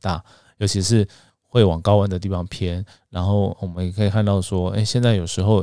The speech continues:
诶，要么雨都下超大，要么就是超干旱。这个你知道砂岩其实它是一个蛮能透水的东西，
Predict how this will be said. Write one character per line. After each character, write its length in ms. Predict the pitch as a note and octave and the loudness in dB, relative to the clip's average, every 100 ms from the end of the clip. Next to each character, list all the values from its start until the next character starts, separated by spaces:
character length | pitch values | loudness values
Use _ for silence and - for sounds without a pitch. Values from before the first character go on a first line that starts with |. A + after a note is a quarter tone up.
| - | 0
诶， 80 | G2+ | -2
要 120 | A#2 | 0
么 120 | F#2 | 0
雨 120 | G2+ | -2
都 100 | F#2+ | -2
下 220 | F#2+ G#2 F#2 | 0 0 0
超 200 | F2+ F#2 | -2 -2
大， 280 | G#2+ E2+ - _ - | -2 -2 -6 _ -4
要 100 | F#2 | -2
么 80 | |
就 80 | F#2 | 0
是 60 | G2 | 0
超 180 | G2+ F#2+ | 0 -2
干 240 | G2 F#2+ | -2 -4
旱。 220 | F#2 F#2+ - _ _ - | -2 -6 -8 _ _ -8
这 100 | E3+ | -4
个 200 | D#3 - _ _ _ _ | -4 -4 _ _ _ _
你 100 | G#2+ | 0
知 60 | D3 | 4
道 140 | C#3 | 4
砂 300 | - E3 E3 | 2 2 2
岩 220 | C#3 F#2 | 2 0
其 180 | - G2 | 0 -2
实 160 | F2 F#2+ | 0 0
它 180 | G#2+ | 0
是 200 | A2 - | 0 2
一 120 | G2 G2 | 2 2
个 200 | G2 F2 | 0 0
蛮 400 | E2 E2+ F#2 A2+ | -2 -4 -4 -2
能 180 | F#2+ G2+ | -2 -2
透 260 | - C#3+ | 0 0
水 240 | G#2 - - | 0 -6 -8
的 120 | - | -10
东 240 | E2+ F#2+ | -8 -8
西， 280 | G#2 F#2 E2 | -6 -6 -8